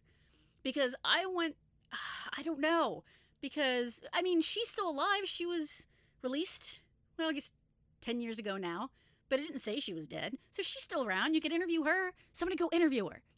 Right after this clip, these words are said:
I mean, Andras is dead, but it looks like he has some other kids. I think people might talk. I just feel like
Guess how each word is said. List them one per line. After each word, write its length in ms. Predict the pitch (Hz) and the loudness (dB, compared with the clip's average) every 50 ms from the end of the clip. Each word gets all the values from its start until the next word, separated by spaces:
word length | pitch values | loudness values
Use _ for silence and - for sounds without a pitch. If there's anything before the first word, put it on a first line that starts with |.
| _ - | _ -2
I 20 | |
mean, 320 | 262 277 269 254 247 247 - _ _ _ - | 0 0 2 0 0 -2 -4 _ _ _ 0
Andras 420 | - 311 359 359 330 311 294 - - | 2 2 4 4 2 0 0 -2 -4
is 140 | 226 208 | -6 -6
dead, 400 | 202 165 190 180 175 170 175 196 - _ _ _ _ _ _ _ _ | -6 -4 -4 -4 -4 -4 -6 -10 -12 _ _ _ _ _ _ _ _
but 140 | - 302 - _ _ _ _ _ _ | -2 -2 -2 _ _ _ _ _ _
it 100 | - 294 | -2 0
looks 180 | 294 349 - - | 0 0 0 0
like 80 | 403 320 | 0 2
he 80 | 339 | 2
has 140 | 330 320 302 | 2 2 2
some 120 | - 294 | 2 2
other 140 | 294 285 262 | 0 0 0
kids. 560 | - - 294 370 392 403 339 320 - - - - _ _ _ _ _ _ | -2 0 0 2 2 0 0 0 -2 -4 -4 -8 _ _ _ _ _ _
I 80 | - 330 | -4 -2
think 160 | 359 440 349 | -2 -2 0
people 260 | - 359 403 - 415 | 0 0 0 2 0
might 200 | 392 381 370 302 | 0 0 0 0
talk. 420 | - 254 277 349 370 370 359 - - - - _ _ _ _ _ _ _ _ _ _ _ _ _ | 0 0 2 2 4 2 2 0 -6 -16 -18 _ _ _ _ _ _ _ _ _ _ _ _ _
I 100 | - 285 | -2 0
just 220 | 311 415 - - - | 0 0 -2 -2 -2
feel 200 | 349 349 339 330 | -2 0 0 2
like 480 | 294 277 262 262 254 - - - - | 2 2 0 0 -4 -6 -12 -16 -16